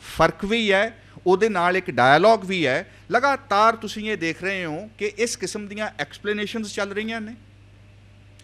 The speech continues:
ਬਹੁਤ ਸਾਰੀਆਂ, ਕਿਉਂਕਿ ਬਾਬਾ ਗੁਰੂ ਨਾਨਕ ਮੋਢੀ ਨੇ ਇਸ ਸਿੱਖ ਪੰਥ ਦੇ, ਉਹਨਾਂ ਨੇ ਜਿਸ ਕਿਸਮ ਦਾ ਡਾਇਲਾਗ,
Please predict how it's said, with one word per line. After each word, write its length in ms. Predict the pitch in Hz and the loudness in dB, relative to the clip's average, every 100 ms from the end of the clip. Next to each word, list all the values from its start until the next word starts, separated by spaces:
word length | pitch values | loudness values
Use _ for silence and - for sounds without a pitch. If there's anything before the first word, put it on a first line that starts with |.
| - - - - _ - | -20 -20 -20 -20 _ -8
ਬਹੁਤ 260 | 160 240 277 | 2 2 2
ਸਾਰੀਆਂ, 500 | - 190 185 185 180 | 0 -2 -2 -6 -4
ਕਿਉਂਕਿ 440 | 185 208 208 202 - - | -4 -2 -2 -2 -8 -8
ਬਾਬਾ 260 | 135 151 185 | -2 0 0
ਗੁਰੂ 220 | 175 180 | 0 -2
ਨਾਨਕ 360 | 170 147 151 208 - - - - - - - 143 | 2 2 2 -4 -12 -20 -20 -20 -20 -20 -20 -10
ਮੋਢੀ 500 | 117 156 247 285 240 | -2 2 4 4 2
ਨੇ 220 | 135 92 - - _ _ _ - | 0 -6 -14 -20 _ _ _ -4
ਇਸ 480 | 170 - - - - - - - - - - | -2 -2 -6 -12 -18 -20 -20 -20 -20 -20 -12
ਸਿੱਖ 240 | - 196 170 | -6 -6 -4
ਪੰਥ 300 | 175 180 147 | -6 -6 -6
ਦੇ, 200 | 117 90 - - - - - - - - - - - | -8 -8 -16 -20 -20 -20 -20 -20 -20 -20 -20 -20 -4
ਉਹਨਾਂ 300 | 190 247 269 | 0 2 2
ਨੇ 300 | 233 208 226 | 0 0 -2
ਜਿਸ 380 | 214 131 240 - | -2 0 0 0
ਕਿਸਮ 600 | - - 196 - 311 302 | -10 -2 0 2 4 4
ਦਾ 200 | 226 208 | 4 4
ਡਾਇਲਾਗ, 840 | 175 151 160 185 185 196 175 - | 4 6 8 8 8 6 2 -10